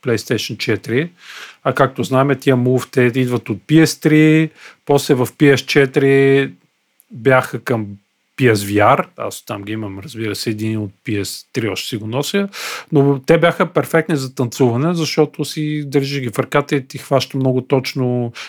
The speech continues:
много се ергономичи за държане и танцуваш, нали, хваща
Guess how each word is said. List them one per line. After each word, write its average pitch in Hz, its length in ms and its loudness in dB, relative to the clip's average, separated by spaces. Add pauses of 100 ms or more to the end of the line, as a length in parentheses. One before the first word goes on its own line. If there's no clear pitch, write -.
много 143 200 4
се 143 120 2
ергономичи 127 560 0
за 113 520 -4 (400)
държане 131 380 2
и 165 100 0
танцуваш, 135 500 0
нали, 127 260 2
хваща 127 640 0